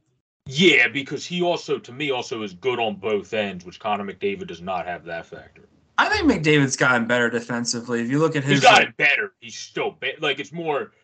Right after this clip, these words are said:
Speaker 1: when you improve, to me, from being bad, you have to get good first before I respect your defense, basically.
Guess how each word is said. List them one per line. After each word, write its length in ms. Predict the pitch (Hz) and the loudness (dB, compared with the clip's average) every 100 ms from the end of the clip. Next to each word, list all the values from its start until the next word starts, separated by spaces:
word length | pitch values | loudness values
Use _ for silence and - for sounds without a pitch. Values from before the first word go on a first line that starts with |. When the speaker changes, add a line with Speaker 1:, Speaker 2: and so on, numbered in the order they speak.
| _ _ | _ _
Speaker 1:
when 160 | 135 | -10
you 160 | 139 151 | -6 -6
improve, 440 | 135 - 139 127 - | -8 -10 -10 -10 -10
to 80 | |
me, 160 | 113 117 | -6 -6
from 160 | 110 92 | -6 -6
being 240 | 107 92 | -6 -6
bad, 480 | 85 101 101 117 120 | -4 -2 0 -2 -4
you 160 | 117 101 | -10 -4
have 220 | 110 - | -4 -4
to 60 | 101 | -6
get 320 | 98 92 82 | -6 -6 -6
good 200 | 90 95 | -6 -6
first 360 | - 98 90 - | -6 -6 -6 -14
before 360 | 98 104 95 | -12 -8 -6
I 40 | 90 | -6
respect 560 | 82 - - 98 - | -8 -16 -10 -10 -10
your 80 | 82 | -18
defense, 440 | 85 78 78 71 - | -18 -20 -20 -20 -18
basically. 480 | 78 - - - | -16 -16 -20 -20